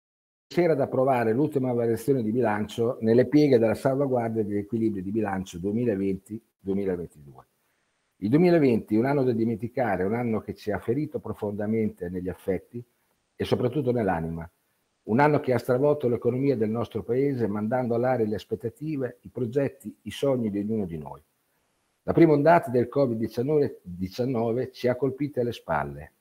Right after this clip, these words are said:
ed il governo centrale si è comportato come poteva.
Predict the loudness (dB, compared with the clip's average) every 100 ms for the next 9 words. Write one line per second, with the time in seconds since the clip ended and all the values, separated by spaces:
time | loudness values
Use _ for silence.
0 | _ -2 2 4 4 2 0 -2 -2 -2
1 | -2 -4 -2 -2 -2 -6 -4 -6 -6 -6
2 | -2 -2 -2 -4 -2 -2 -8